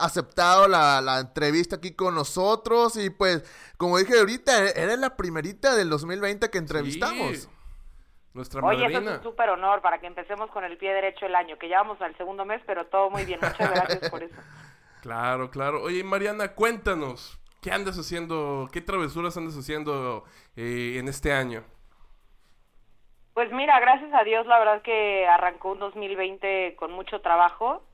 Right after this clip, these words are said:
Speaker 3: Eh, como bien lo decían hace un rato, pues evidentemente en Medio Tiempo, que ya estoy en mi quinto año con ellos, una,
Speaker 1: Ujú.
Speaker 3: una empresa que siempre, la verdad, me he sentido como en casa,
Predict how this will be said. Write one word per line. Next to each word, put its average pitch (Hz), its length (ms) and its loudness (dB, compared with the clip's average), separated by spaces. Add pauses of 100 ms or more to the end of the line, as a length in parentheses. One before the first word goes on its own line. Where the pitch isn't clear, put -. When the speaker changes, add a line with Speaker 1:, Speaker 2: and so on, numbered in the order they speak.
(160)
Speaker 3:
Eh, 156 760 -8 (320)
como 185 220 0
bien 190 180 -2
lo 208 60 0
decían 190 300 -4
hace 185 180 -6
un 180 120 -10
rato, 196 460 4
pues 175 160 -4 (180)
evidentemente 175 920 -8 (460)
en 180 180 -6
Medio 202 280 0
Tiempo, 240 460 0
que 180 160 -6
ya 175 200 6
estoy 175 680 -6
en 165 180 -12
mi 165 100 -14
quinto 202 340 0
año 226 400 2 (200)
con 165 140 -8
ellos, 196 340 -4 (100)
una, 170 520 -8
Speaker 1:
Ujú. 139 80 -16 (460)
Speaker 3:
una 185 140 -2
empresa 180 360 -4
que 165 100 -10
siempre, 170 800 -4
la 170 100 2
verdad, 185 160 6
me 202 100 -4
he 190 60 -10
sentido 196 340 -4
como 175 220 -6
en 170 100 -12
casa, 220 580 4